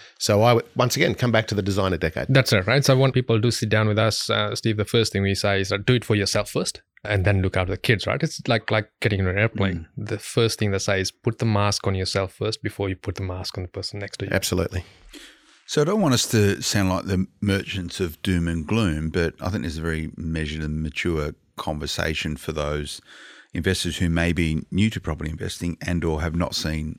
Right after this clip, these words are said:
Speaker 3: multiple market cycles like you guys. So what we're not saying is don't invest in property. What we're saying is that property is a great asset class. And if you are or do choose to invest in property, there are certain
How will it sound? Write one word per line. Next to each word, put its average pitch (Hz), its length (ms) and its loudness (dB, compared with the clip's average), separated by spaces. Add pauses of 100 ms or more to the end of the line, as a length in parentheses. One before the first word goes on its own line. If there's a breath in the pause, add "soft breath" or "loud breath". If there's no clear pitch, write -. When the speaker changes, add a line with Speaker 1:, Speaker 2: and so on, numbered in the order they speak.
(120)
Speaker 3:
multiple 80 340 -8
market 80 300 -8
cycles - 440 -10
like - 120 -12
you 87 180 -12 (100)
guys. - 220 -14
So 80 360 -6 (400 loud breath)
what 123 180 2
we're 107 60 2
not 113 160 2
saying 87 220 2
is 76 140 0
don't 82 220 0
invest 78 300 -4
in 69 80 -6
property. 82 340 -6
What - 200 -6
we're - 80 -4
saying 78 280 -4
is 71 120 -6
that - 140 -8
property 80 220 -4
is - 60 -6
a - 40 -10
great 95 200 4
asset - 320 -2
class. 85 440 -4 (380 loud breath)
And 85 140 -2
if 80 120 -4
you 85 140 -2 (280)
are 90 460 2
or 82 180 -2
do 90 200 0
choose 98 360 0
to 82 100 0
invest 78 300 -2
in 78 100 -6
property, 90 420 -4 (400 loud breath)
there 85 120 0
are 80 60 2
certain 90 640 2